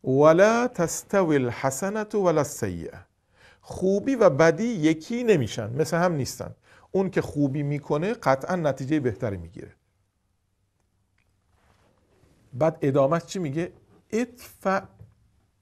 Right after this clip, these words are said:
بالتي هی احسن.» اگه بدی دیدی،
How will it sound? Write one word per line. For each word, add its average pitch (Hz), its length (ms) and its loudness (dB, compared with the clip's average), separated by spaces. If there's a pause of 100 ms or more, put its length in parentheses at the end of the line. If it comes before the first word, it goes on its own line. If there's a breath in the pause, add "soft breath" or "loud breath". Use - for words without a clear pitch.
(320)
بالتي 120 640 -6
هی 123 300 -12
احسن.» - 500 -20 (760 soft breath)
اگه 123 280 0
بدی 127 460 -2
دیدی، 139 540 -4